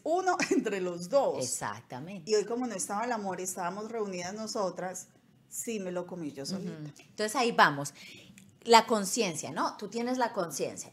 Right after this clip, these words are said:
Speaker 2: Sabes que normalmente este te lo comes con el amor, pero antes de pegar el mordisco, porque después de que se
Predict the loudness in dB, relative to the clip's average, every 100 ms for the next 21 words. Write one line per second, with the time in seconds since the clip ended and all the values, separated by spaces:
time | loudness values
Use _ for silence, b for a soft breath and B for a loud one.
0 | -12 -2 0 0 -2 -4 -4 -6 -10 -6
1 | -4 -2 -2 -2 -2 -2 -4 -4 -4 -2
2 | -4 -8 -8 -6 -4 -4 -4 -4 -2 -2
3 | -2 -2 -2 0 2 2 2 2 0 -2
4 | -4 -4 -2 -2 0 2 2 2 0 -2
5 | -4